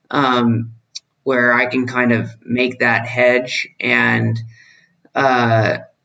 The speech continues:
I think when we broaden that to the retail investor and what retail people are buying these days,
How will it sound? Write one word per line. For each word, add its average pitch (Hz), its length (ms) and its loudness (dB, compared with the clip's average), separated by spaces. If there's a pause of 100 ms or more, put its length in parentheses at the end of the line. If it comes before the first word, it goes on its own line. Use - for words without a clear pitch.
(480)
I 127 140 -2
think 135 380 0 (400)
when 135 220 2
we 147 460 4 (120)
broaden 135 640 2
that 127 380 0 (100)
to 135 580 -2 (140)
the 120 160 -4
retail 151 520 0
investor 156 540 2
and 135 140 0
what 120 240 0
retail 151 500 2
people 156 380 -2
are 147 140 2
buying 151 720 0 (160)
these 143 260 -6
days, 156 440 2